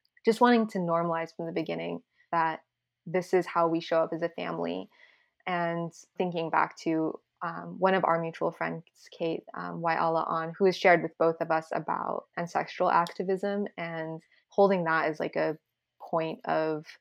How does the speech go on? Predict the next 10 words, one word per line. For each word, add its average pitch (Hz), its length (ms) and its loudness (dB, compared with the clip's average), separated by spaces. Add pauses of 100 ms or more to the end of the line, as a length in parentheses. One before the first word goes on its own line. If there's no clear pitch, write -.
(320)
what 165 180 4
I'm 160 320 2
wanting 160 340 0
to 175 120 -4
grow 160 500 0
and 160 260 -8
raise 160 300 -2
my 165 160 -6
family 170 480 -6
into. - 580 -8